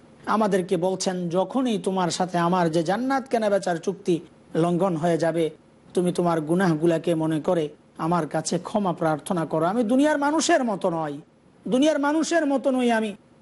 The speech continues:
যে চুক্তি লঙ্ঘন হয়েছে সেটা আর নবায়ন করা যাবে না। একশো বার নয়, হাজার বার নয়, লাখো বার নয়, যতবার চুক্তি লঙ্ঘন হবে,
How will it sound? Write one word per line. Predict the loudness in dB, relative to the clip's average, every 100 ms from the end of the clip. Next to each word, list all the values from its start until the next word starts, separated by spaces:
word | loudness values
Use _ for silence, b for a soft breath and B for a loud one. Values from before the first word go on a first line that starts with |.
| _ -2
যে | 0
চুক্তি | 0 -2 2
লঙ্ঘন | 2 2 -2 -2
হয়েছে | 0 0 0 -2
সেটা | -4 0 0 0
আর | -2
নবায়ন | -2 0 0 0 0
করা | 0 0
যাবে | -2 -2
না। | -2 -4 -8 -20 -20 -20 -20 -14 -2
একশো | -2 -2 -4
বার | -2 -2 -4
নয়, | -6 -4
হাজার | 0 2 2 2
বার | 0 0
নয়, | 0 2
লাখো | 2 2 0
বার | 0 0 -2
নয়, | -8 -6
যতবার | -6 -2 2 4 2 0
চুক্তি | -10 -10 -6 -2
লঙ্ঘন | -2 -2 -4 -4
হবে, | -10 -10